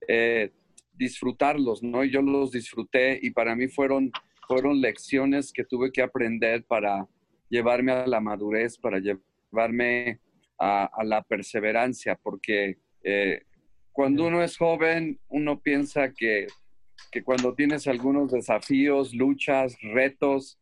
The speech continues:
pues ya muchas veces en aquel tiempo, pues me daban ganas de rendirme, pero gracias a Dios que seguí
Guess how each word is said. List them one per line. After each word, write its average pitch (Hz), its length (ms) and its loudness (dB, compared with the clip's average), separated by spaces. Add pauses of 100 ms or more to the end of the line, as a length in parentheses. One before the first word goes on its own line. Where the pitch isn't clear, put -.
(200)
pues 117 240 0
ya 156 340 2 (220)
muchas 143 340 -2
veces 147 460 -2
en 120 160 -4
aquel 143 340 0
tiempo, 143 600 0 (200)
pues 117 200 -2
me 123 160 0
daban 147 440 2 (160)
ganas 139 300 0
de 131 120 -2
rendirme, 135 680 -2 (100)
pero 117 680 0
gracias 143 440 -2
a 127 80 0
Dios 135 520 -2 (320)
que 117 480 0
seguí 131 800 0